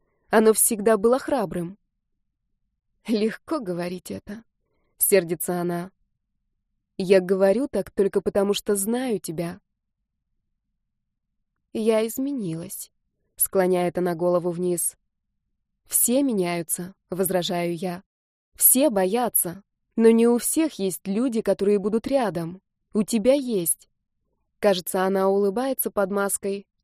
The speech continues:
а я пытаюсь ее взбодрить, и у меня это получается. Мы подъезжаем к суду,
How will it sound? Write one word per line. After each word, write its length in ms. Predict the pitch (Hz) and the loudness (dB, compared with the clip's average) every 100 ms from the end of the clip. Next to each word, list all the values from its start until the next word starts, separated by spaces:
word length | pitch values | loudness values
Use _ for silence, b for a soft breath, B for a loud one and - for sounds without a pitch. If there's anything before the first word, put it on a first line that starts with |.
| _ | _
а 120 | 202 | 0
я 160 | 240 349 | 0 -4
пытаюсь 500 | 175 190 185 185 185 | -2 0 0 0 -4
ее 220 | 190 190 | -2 -2
взбодрить, 720 | 175 170 185 180 233 269 - _ - | -2 -2 -2 -2 -6 -6 -12 _ 0
и 100 | 226 | 2
у 80 | |
меня 320 | 214 214 208 208 | 2 2 2 0
это 140 | 208 | 0
получается. 760 | 226 277 - 185 160 - - - _ _ _ _ _ _ _ _ _ - | -4 -6 -6 -8 -6 -8 -12 -16 _ _ _ _ _ _ _ _ _ 0
Мы 160 | 185 | 2
подъезжаем 640 | 185 180 180 156 185 180 185 | 2 2 0 2 2 2 2
к 80 | - | -2
суду, 500 | - 190 226 285 | -2 -2 -2 -4